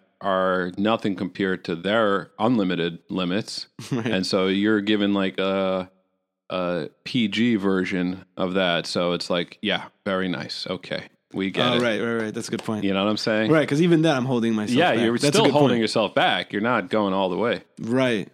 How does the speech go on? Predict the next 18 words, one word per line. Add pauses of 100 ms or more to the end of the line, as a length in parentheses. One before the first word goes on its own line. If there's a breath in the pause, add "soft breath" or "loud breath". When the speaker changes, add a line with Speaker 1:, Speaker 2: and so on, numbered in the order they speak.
(160)
Speaker 1:
There's
Speaker 2:
right.
Speaker 1:
one
show,
I
did
a
comedy
festival.
I
headlined (140)
comedy
festival
in
Minnesota.
Speaker 2:
Mm-hmm. (280)
Speaker 1:
Big
crowd.